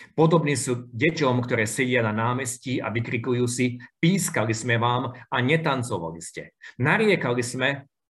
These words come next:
a neplakali ste.“ Prišiel totiž Ján Krstiteľ, ktorý ani chlieb neje, ani víno nepije, a hovoríte: „Posadnutý je.“ Prišiel Syn človeka, ktorý je a pije, a hovoríte: „Aj hľa, človek, žráč a pijan vína,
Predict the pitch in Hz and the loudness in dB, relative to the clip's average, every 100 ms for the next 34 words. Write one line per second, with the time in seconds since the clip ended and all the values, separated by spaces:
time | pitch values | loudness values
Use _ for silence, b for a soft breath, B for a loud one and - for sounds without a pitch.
0 | _ 117 123 - - 85 80 76 76 - | _ -2 0 -2 -4 -6 -6 -12 -14 -18
1 | - - _ _ _ _ _ _ _ _ | -20 -20 _ _ _ _ _ _ _ _
2 | - 135 147 123 117 110 110 104 135 123 | -4 -2 2 0 0 -4 -6 -2 0 2
3 | 110 120 113 - 120 127 131 127 123 113 | 0 -4 -6 -6 0 2 2 0 0 0
4 | 110 123 127 120 120 - - 139 165 120 | 0 0 0 0 -2 -8 -6 2 4 4
5 | 107 110 117 120 131 139 B B B 127 | 2 0 0 0 0 -2 B B B 2
6 | 123 107 143 160 104 107 113 123 117 120 | 2 2 2 2 2 0 0 -2 2 2
7 | 120 98 117 117 120 117 123 120 120 - | 2 -2 -4 -2 -2 0 2 0 -2 -10
8 | - 170 - 123 90 90 80 82 76 69 | -4 -2 0 -4 -4 -10 -12 -12 -12 -16
9 | - _ _ _ _ _ B B 139 - | -20 _ _ _ _ _ B B 0 4
10 | 120 113 - 156 117 131 127 135 135 113 | 4 2 2 0 0 0 0 2 0 -2
11 | 131 113 104 120 - 107 - 117 120 139 | -2 0 0 0 -2 -4 -6 -2 -2 -2
12 | 101 110 117 117 110 123 - 123 120 127 | -6 -6 -4 -4 -4 -4 -2 0 2 4
13 | 139 147 - 127 123 139 - - 123 123 | 2 0 -4 0 2 0 -2 -8 -4 -2
14 | 135 - - 113 135 123 120 123 123 92 | -4 -6 -12 -8 -2 0 0 0 0 -2
15 | 85 | -6